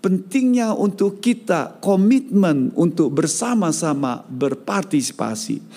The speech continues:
Dan ketika kita komitmen berpartisipasi, saya ingin menekankan lagi, it is good for you. Bukan satu beban,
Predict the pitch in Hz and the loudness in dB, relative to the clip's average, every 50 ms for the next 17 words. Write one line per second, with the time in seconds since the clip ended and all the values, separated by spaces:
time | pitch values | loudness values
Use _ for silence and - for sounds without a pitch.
0 | - - - - - - 147 165 175 180 180 208 202 202 - 214 - - - - | -20 -20 -20 -20 -8 -2 -2 0 0 0 -2 -2 -2 -2 -4 -6 -2 -2 -4 -2
1 | 190 - - - 190 175 180 - 196 196 202 214 247 302 359 - 277 247 262 247 | -4 -8 -6 -6 -6 -6 -4 -2 -2 0 2 2 0 0 0 0 0 0 2 2
2 | 226 190 202 208 202 - - 254 262 277 277 - - 233 196 180 196 190 190 156 | 2 2 0 -2 -2 -2 -4 -4 -2 -4 -4 -2 -4 -2 -2 -2 -4 -2 -2 -2
3 | 139 143 143 - - 135 123 - - - - - - - - - - - 202 180 | -2 -2 -4 -4 -4 -4 -4 -4 -8 -16 -20 -20 -20 -20 -18 -8 -2 0 0 0
4 | 180 196 214 208 208 208 208 208 208 208 202 202 220 214 214 208 208 208 202 196 | 2 0 2 2 2 2 0 0 -2 -4 -4 -2 0 0 0 -2 -2 -2 -2 -2
5 | 190 190 190 170 185 185 - - - - 233 226 220 - 226 208 - - 127 120 | -2 -2 -4 -4 -4 -6 -8 -6 -4 -4 -4 -2 -2 -2 -2 -2 -2 -4 -8 -10
6 | 113 117 208 294 320 285 - - - - - - 143 123 113 107 107 101 - - | -4 0 2 2 2 0 -2 -6 -12 -10 -6 -2 -2 -2 0 -2 -4 -6 -8 -12
7 | - - - - - - - _ _ - 135 160 247 277 - - - 269 262 269 | -16 -20 -20 -20 -20 -20 -20 _ _ -6 -2 -2 -2 -2 -2 -2 -2 0 0 0
8 | 269 - 285 269 269 - 277 233 196 247 262 214 214 269 254 226 185 151 135 | 0 0 -2 -2 0 0 0 0 2 0 0 2 2 0 0 0 -2 -4 -4